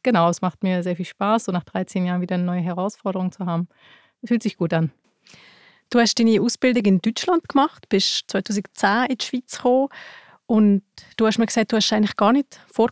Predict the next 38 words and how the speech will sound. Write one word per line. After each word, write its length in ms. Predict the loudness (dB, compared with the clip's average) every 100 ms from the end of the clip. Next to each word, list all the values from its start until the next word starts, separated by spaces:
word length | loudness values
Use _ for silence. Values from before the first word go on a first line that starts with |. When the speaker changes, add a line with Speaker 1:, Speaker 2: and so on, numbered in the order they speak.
| 0 0
Speaker 2:
so 140 | 2
lange 220 | 0 0 -2
zu 100 | -4
bleiben. 360 | -4 -2 -4 _ _ _ _ _ 2
Speaker 1:
Richtig, 340 | 2 2 2
genau. 300 | 6 6 6
Ich 140 | 4 2
habe, 120 | 0 0
äh, 560 | 4 6 6 4 2 0 -6 -6
in 520 | 0 2 4 4 2 0
Frankfurt 480 | -2 -2 -2 -4 -6
studiert, 580 | -8 -6 -2 -2 -2
habe 140 | -2 -2
da 460 | -2 0 0 -2 -4
auch 120 | -4
meine 220 | -4 -4
Assistenzzeit 680 | -6 -4 -6 -4 -4 -4 -2
gemacht. 500 | -2 0 -2 -6 -20 _ _ _ _ -2
Dann, 340 | 2 4 4
äh, 60 | 2
habe 400 | 0 0 0 -4
ich 120 | -6
ein 40 |
Angebot 440 | -4 -4 -2 -4 -6
bekommen, 320 | -6 0 0
mit 120 | 0
in 100 | -4
eine 180 | -4 -6
Praxis 400 | -6 -8 -6 -4
mit 120 | -2
einzusteigen, 720 | -2 -4 -6 -8 -4 -2 -2
aber 240 | -2 -4 -4
ich 160 | -4
wusste, 320 | -6 -6 -2 -4
ich 180 | -2
wollte 220 | -2 -2 -2
gern 240 | -4 -4
noch 160 | -4